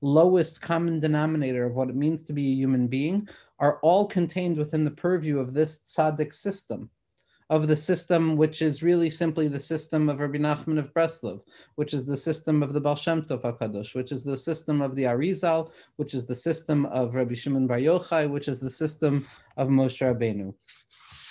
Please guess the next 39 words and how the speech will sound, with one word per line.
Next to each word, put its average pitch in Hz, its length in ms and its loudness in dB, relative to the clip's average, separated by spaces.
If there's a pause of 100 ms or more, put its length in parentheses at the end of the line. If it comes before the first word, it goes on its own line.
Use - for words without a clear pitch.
(120)
If - 140 -4
I 247 60 6
allow 170 280 8
myself 170 480 2
to 156 80 -2
kind 151 260 2
of 135 300 -2
continue 156 460 0
with 151 180 0
the 143 100 -4
introductions, 139 720 -2
we'll 131 120 -2
go 127 180 2
all 117 140 0
night. 180 340 0 (340)
I, 139 100 2
I 139 160 2
want 151 280 4
this 156 220 0
to 156 100 -2
be 135 460 -2
shorter 156 480 4
than 156 160 2
usual, 175 420 0
so 185 160 -2
we'll 160 120 -2
spend 185 540 0 (360)
the 156 80 2
next 151 240 2
fifteen 202 440 0
minutes 190 380 0
or 160 80 0
so 135 380 0
trying 165 400 0
to 175 100 -2
look 175 260 0
at 143 200 2
one 160 240 2
teaching 143 580 -2